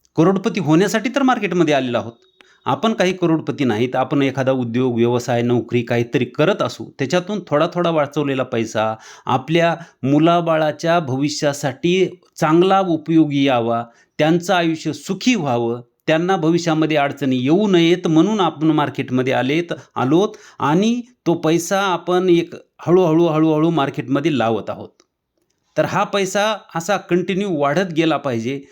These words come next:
तरच आप-, भविष्यामध्ये त्यांच्या कामाला येईल. उलट आपण लावलेला पैसा जर सगळा जात असेल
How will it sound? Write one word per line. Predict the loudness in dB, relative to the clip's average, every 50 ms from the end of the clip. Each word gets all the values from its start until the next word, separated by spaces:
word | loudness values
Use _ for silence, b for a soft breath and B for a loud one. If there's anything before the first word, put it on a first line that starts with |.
| B B B B _ 0
तरच | 0 2 2 0 -2 -4 -10 -4
आप-, | -2 -2 -2 -2 -6 _ _ _ -14
भविष्यामध्ये | -6 -2 -2 0 0 -2 -2 -2 0 0 0 0 -2 -4 -6 -8 _ _ _ -4 -2
त्यांच्या | -2 -2 0 -2 -4
कामाला | -2 -2 -2 0 0 -2 -2
येईल. | -4 -6 -10 -14 _ _ _ _ _ _ _ _ -2
उलट | 2 2 4 4 2 0
आपण | -2 -2 -2 0 0
लावलेला | 0 0 0 -2 -2 -2 -2
पैसा | -2 -2 -2 -2 0 -2
जर | -2 -2 -4
सगळा | -2 -2 -2 0 0 0
जात | 0 -2 -2 -2 -2 -4
असेल | -8 -6 -10 -12 -14 -14